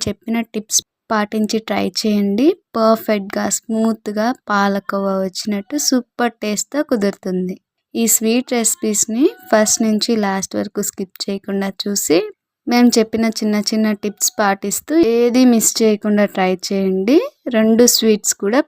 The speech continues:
పర్ఫెక్ట్ texture and super టేస్ట్తో కుదురుతాయి. మరి ఇంకా లేట్ చేయకుండా ఎంతో రుచికరమైన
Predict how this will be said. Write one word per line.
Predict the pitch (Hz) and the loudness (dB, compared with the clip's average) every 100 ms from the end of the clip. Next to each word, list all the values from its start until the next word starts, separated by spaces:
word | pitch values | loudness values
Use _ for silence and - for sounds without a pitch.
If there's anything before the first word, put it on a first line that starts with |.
| - | 0
పర్ఫెక్ట్ | 220 233 - 240 - | 0 0 2 0 0
texture | 202 196 - 233 220 | -8 -4 -2 -2 -2
and | 208 226 | -2 -2
super | - 220 - - 208 | -2 -4 -4 -6 -6
టేస్ట్తో | - 180 - 254 285 | -4 -6 -6 -6 -2
కుదురుతాయి. | 214 180 - 170 - _ _ - - _ 226 | 0 -2 -6 -14 -14 _ _ -20 -20 _ -2
మరి | 214 | 0
ఇంకా | 214 208 214 | 2 2 2
లేట్ | 202 208 226 | 2 2 0
చేయకుండా | - 233 226 220 214 254 311 | 0 0 0 0 2 4 4
ఎంతో | 214 214 214 247 240 | 4 2 2 2 2
రుచికరమైన | 220 220 220 220 214 208 202 226 | 2 0 0 2 2 2 0 2